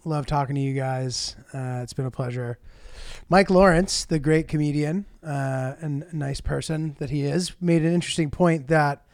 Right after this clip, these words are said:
commercialism hasn't, like, fully sunken its teeth into Thanksgiving. Like, it's just not quite as commercial as Christmas or whatever. I don't know.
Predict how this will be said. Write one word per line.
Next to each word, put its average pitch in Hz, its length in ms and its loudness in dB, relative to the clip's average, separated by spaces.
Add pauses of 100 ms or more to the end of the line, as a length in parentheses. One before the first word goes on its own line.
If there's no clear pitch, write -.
(480)
commercialism 190 760 6
hasn't, 170 360 2
like, 160 160 -2
fully 170 540 4
sunken 151 400 0
its 135 160 -6
teeth 139 200 -4
into 131 200 -8
Thanksgiving. - 560 -12 (260)
Like, 190 240 6
it's 208 200 0
just 190 120 0
not 202 400 8
quite 196 500 6 (100)
as 180 340 8
commercial 143 720 0 (160)
as 147 320 2
Christmas 151 680 -4
or 135 280 -8
whatever. 131 540 -8
I - 60 -18
don't - 100 -16
know. 135 60 -18